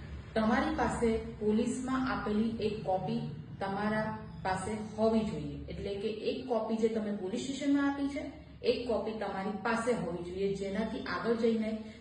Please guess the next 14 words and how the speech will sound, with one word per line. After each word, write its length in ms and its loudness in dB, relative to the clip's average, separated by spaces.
તમારી 360 2
એફ 300 -2
આઈ 80 -2
આર 200 2
દાખલ 280 0
નથી 360 4
થતી 340 0
કે 220 -2
કોઈ 200 4
પણ 320 0
એક્શન 320 -2
લેવામાં 460 2
નથી 280 -2
આવતો, 280 -4